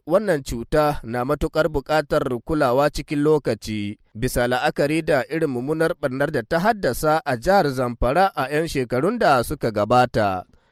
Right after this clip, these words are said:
Mustapha Nasiru Batsari, murya Amurka, daga Mina a Najeriya.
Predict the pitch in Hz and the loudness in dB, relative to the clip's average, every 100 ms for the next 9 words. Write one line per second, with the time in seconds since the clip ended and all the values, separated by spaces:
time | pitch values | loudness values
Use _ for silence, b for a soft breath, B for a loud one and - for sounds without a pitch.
0 | _ _ - 120 - 110 131 127 131 131 | _ _ -8 -6 0 4 4 4 2 0
1 | 147 120 110 110 107 110 127 131 127 117 | -2 -2 0 0 -2 0 0 -2 -6 -4
2 | 127 104 - 156 160 147 135 123 127 131 | -2 -2 0 0 2 0 0 2 2 -2
3 | - _ _ _ _ _ - 113 123 123 | -10 _ _ _ _ _ -4 -2 2 2
4 | 127 139 143 - - _ _ _ _ _ | 2 2 2 2 -10 _ _ _ _ _
5 | _ 135 123 104 110 110 110 95 | _ 2 4 2 2 4 4 2